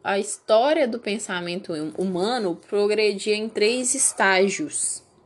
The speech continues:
ou três estados. Ele falou que o espírito humano desenvolve-se de três fases principais. A fase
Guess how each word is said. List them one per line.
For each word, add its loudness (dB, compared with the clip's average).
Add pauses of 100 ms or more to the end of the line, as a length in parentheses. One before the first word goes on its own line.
(580)
ou -4
três 2
estados. -6 (1500)
Ele 0
falou 2
que -10
o -2
espírito -2
humano 2
desenvolve-se 2
de -8 (260)
três 4
fases 0
principais. -6 (800)
A 0
fase -2